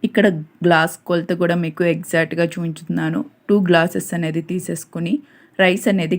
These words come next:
కడిగి దానిలోకి వాటర్ అనేది తీసేసుకుని ఒక హాఫ్ అన్ అవర్ అనేది రైస్ అనేది నానబెట్టేసుకుని పక్కన పెట్టుకుంటున్నాను. ఇప్పుడు స్టవ్ మీద బాండి పెట్టేసి దానిలోకి ఒక స్పూన్ నెయ్యి, అదేవిధంగా టూ స్పూన్స్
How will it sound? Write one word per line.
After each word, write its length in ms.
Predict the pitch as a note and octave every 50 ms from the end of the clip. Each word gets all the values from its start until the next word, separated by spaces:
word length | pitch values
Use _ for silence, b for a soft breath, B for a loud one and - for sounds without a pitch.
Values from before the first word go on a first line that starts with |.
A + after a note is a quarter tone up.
| - F#3
కడిగి 280 | E3+ E3 D#3+ E3+ F3+ F3 E3
దానిలోకి 420 | D#3+ D#3 E3 E3 E3 D#3+ D#3 - F3+ E3 D#3+
వాటర్ 320 | D#3+ E3 D#3+ E3 E3+ E3+
అనేది 240 | E3+ E3 D#3+ D#3+ F3 D#3+ -
తీసేసుకుని 520 | D#3+ D#3+ D#3 D#3+ D#3 D#3+ - - E3+ F#3 - - G3
ఒక 180 | G3 G3 A3 G#3 F#3
హాఫ్ 180 | D#3+ D#3 - E3+
అన్ 100 | E3+ E3
అవర్ 160 | D#3+ D#3+ E3 E3
అనేది 260 | E3 D#3+ D#3+ D#3+ E3+ F3 D#3+
రైస్ 240 | D#3 D#3 D#3+ D#3 - F3+
అనేది 240 | F3 E3 D#3 D#3 E3+ F#3
నానబెట్టేసుకుని 800 | E3+ D#3 D3+ D#3+ E3+ - D#3 D#3 - D#3+ D#3+ - - - E3+ F3 F3+ - -
పక్కన 280 | D#3 D#3 - D#3+ D#3+ D#3+ D#3+
పెట్టుకుంటున్నాను. 760 | D#3 D#3 - - D3+ D3+ D3+ D#3 D3+ D#3 D3+ D3+ D3+ D#3 G3+ B3 - - _ _ _ _ _ _ _ _ _ _ _ _ _ _ _ _ _ _ b b b b b b b b b b b b b b b b b b b b b b b b b b b _ _ _ _ _ _ B3
ఇప్పుడు 220 | A3 - A#3 A3+ A#3 A#3
స్టవ్ 200 | - G3+ F#3 F3+ F3 F#3+
మీద 160 | F#3 D#3+ F3+ F#3 F#3 F3+
బాండి 260 | D#3+ D#3 E3 E3+ E3 -
పెట్టేసి 400 | E3 - - - E3 D#3 - - G3+ F3+ F#3+
దానిలోకి 460 | D#3+ F3+ G3+ A#3+ G#3+ F3 E3+ - F#3+ - - F3+ F3+
ఒక 200 | - - F#3 F#3 -
స్పూన్ 300 | - _ F#3 F#3 G3+ A#3 B3+ - _ _ _ _ _ _ - E3+
నెయ్యి, 280 | E3 E3+ D#3 D#3+ E3 - D4 D4 - _ _ _ _ _ _ _ _ - F#3+
అదేవిధంగా 540 | F#3 G3 A#3 A#3+ F#3+ F3 F3 F3 E3+ F#3 F#3+ -
టూ 100 | F3+ E3+ F3 F3 -
స్పూన్స్ 340 | - - F#3 F#3 F#3+ F#3